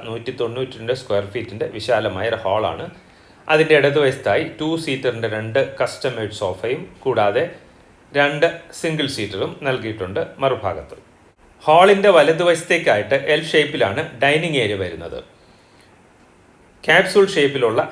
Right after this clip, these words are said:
സിക്സ് സീറ്റർ ഡൈനിങ് ടേബിളാണ് അവിടെ നൽകിയിരിക്കുന്നത്. ഹാളിൽ ഒരു ഭിത്തിയുടെ ഭാഗത്തായിട്ട് ഒരു ദിവാനും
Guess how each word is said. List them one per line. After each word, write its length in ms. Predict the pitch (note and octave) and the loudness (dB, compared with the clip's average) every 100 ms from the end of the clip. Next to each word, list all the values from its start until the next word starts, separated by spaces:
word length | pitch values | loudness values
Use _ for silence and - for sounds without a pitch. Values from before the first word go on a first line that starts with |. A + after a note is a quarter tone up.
| - | -4
സിക്സ് 240 | E3+ E3 - | -4 -4 -4
സീറ്റർ 300 | C3+ C3+ C#3 - | -4 0 0 2
ഡൈനിങ് 360 | B2+ C3 C#3+ C#3+ | 2 2 0 -4
ടേബിളാണ് 360 | B2+ G2+ G#2 B2+ | -2 -2 -2 -2
അവിടെ 140 | E3+ D#3 | 0 0
നൽകിയിരിക്കുന്നത്. 640 | A2+ F#2+ F2+ - D2 C#2 - - _ _ _ _ _ _ _ _ _ _ - | 0 -6 -10 -12 -12 -14 -16 -20 _ _ _ _ _ _ _ _ _ _ -2
ഹാളിൽ 420 | D#3 F3 G3 G3+ - F3 | 6 8 8 6 2 0
ഒരു 140 | E3+ G3+ | 2 2
ഭിത്തിയുടെ 420 | D#3 D#3 E3 D#3+ D3 | 0 -2 0 2 4
ഭാഗത്തായിട്ട് 640 | B2 C3 D#3 C3+ A2 - E3+ - C#3 | 4 2 2 2 2 2 -2 -2 -2
ഒരു 120 | C3+ A#2+ | 0 0
ദിവാനും 440 | A#2+ A#2+ C3+ F#3 | 2 2 2 -2